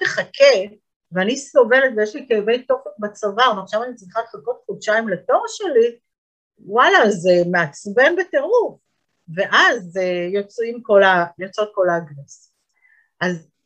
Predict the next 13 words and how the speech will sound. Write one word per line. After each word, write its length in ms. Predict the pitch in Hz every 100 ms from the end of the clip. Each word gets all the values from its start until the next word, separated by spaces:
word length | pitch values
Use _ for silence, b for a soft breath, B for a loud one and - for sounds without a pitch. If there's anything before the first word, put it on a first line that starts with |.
| -
אם 180 | 240 302
אני 160 | 370 269
בעצם 560 | 208 202 214 233 202 190 -
מדברת 580 | 185 180 170 202 240 254 240
עם 80 | 190
האדם 640 | 165 151 151 160 202 214
הזה, 320 | 208 165 151 147 - _ _
ואני 200 | 180 202
מבינה 480 | 208 269 208 208 226
את 100 | 269
הכוונה 420 | 302 214 190 185
החיובית 600 | 220 - 190 165 190 220
שלו, 400 | - 190 151 143